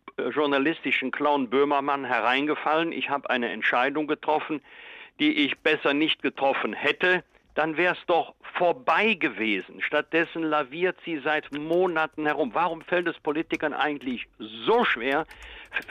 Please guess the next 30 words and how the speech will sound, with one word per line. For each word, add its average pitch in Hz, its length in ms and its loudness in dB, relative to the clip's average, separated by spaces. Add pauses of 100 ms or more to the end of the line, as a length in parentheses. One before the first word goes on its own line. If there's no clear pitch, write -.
Fehler 196 400 4
einmal 143 320 2 (140)
zuzugeben, 113 800 -2
offen 151 340 -2
dafu-, 135 420 -2
äh, 131 140 2
dazu 123 340 -2
zu 117 160 -8
stehen? 147 380 -2
Keiner 180 420 0
ist - 200 -10
doch 120 120 2
unfehlbar. 139 680 -2 (320)
Und 131 180 -4
nehmen 160 180 -2
wir 147 100 0
mal 139 180 0
einen 127 220 -2
anderen 143 440 -2
politisch-inhaltlichen 139 1300 -2
Grund. - 280 -12 (400)
Dass 147 280 2
wir, 143 380 2
was 131 220 0
wir 117 260 0
jetzt 156 400 0 (340)
ganz 190 280 0 (140)
aktuell 135 640 2
in 135 240 -2
der, 123 220 2